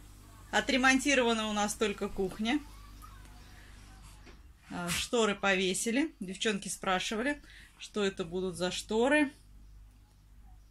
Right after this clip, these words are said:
Вот под эти шторы мы заказали вот такую штору, рулонку. Она опускается, очень удобно, когда на улице жара, и на ночь закрывается. Вот, видите, это белая рулонка.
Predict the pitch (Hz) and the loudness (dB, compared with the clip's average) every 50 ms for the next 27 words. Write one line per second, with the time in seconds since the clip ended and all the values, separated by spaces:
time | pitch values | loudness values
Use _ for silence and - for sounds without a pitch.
0 | _ _ _ _ _ _ _ _ _ - - - - - - - - - 214 226 | _ _ _ _ _ _ _ _ _ -20 -20 -20 -20 -20 -20 -18 -6 2 4 4
1 | 220 - - 254 262 233 285 269 254 - 233 - - - 302 302 381 415 392 320 | 4 10 12 12 12 12 8 6 6 4 0 -2 0 -2 2 6 8 8 10 10
2 | 254 247 262 311 277 285 285 - 220 220 214 - 240 247 262 269 254 254 220 - | 10 10 8 6 4 0 0 2 4 2 4 6 8 10 10 10 10 8 6 2
3 | - - - - - - - - - - - - - - - - - - - - | -6 -18 -16 -16 -14 -16 -16 -20 -20 -20 -20 -20 -20 -20 -20 -20 -20 -20 -18 -18
4 | - - - - - - 208 196 208 208 - 226 226 220 - 220 196 196 - - | -16 -14 -14 -12 -6 -4 0 2 2 6 8 8 8 8 6 2 2 2 2 0
5 | - 277 285 349 370 370 359 339 - - - - 214 220 233 220 214 233 240 285 | 2 6 6 6 6 6 2 0 -6 -10 -6 -2 2 4 4 4 6 6 8 6
6 | 311 302 - 370 392 - - - - - - - - - - - - 214 233 233 | 6 4 2 -4 -6 -6 -12 -20 -20 -20 -20 -20 -20 -20 -8 2 6 6 8 10
7 | 233 214 202 196 - 208 196 - - - 208 214 226 240 330 - - 320 262 233 | 10 8 8 6 2 -4 -4 -4 2 4 6 8 8 8 6 4 2 4 4 4
8 | 233 - - 214 208 190 175 208 233 302 339 330 285 - 240 208 175 202 202 202 | 4 4 2 2 2 2 4 4 4 4 4 4 4 2 0 0 2 2 2 4
9 | 202 196 190 190 190 202 - - 208 190 - 196 185 185 214 277 320 - 196 220 | 4 4 2 2 0 0 0 -2 -4 0 2 2 4 6 6 6 6 6 4 2
10 | 202 214 233 269 254 220 170 170 180 180 - 185 180 160 165 165 165 165 - 170 | 4 4 4 4 4 2 0 -2 -4 -4 0 0 0 2 2 0 -2 -2 -4 -8
11 | 175 160 - 202 240 269 285 247 - - 202 180 - 202 175 160 214 226 233 226 | -8 -6 -4 -2 -2 0 0 -2 -2 0 0 0 0 -2 0 2 4 6 6 6
12 | 214 208 196 202 196 180 175 175 170 - 180 | 4 4 2 2 2 2 2 0 0 -4 -6